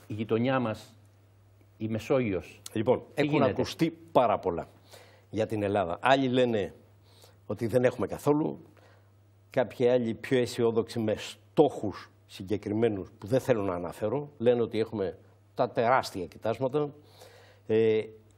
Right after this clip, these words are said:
Speaker 2: για να είμαστε βέβαιοι γιατί μιλάμε, ε,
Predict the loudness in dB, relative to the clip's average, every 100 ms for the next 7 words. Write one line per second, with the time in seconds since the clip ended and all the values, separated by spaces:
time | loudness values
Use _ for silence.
0 | _ _ -2 0 2 -2 -2 -2 -2 -4
1 | -2 -4 -4 -10 -20 -14 -2 2 2 2
2 | -2 -2 -4 -4 -4 -4 -4 -4 -6 -8
3 | -20 -20 -20 -20 _ _ -4 -2 0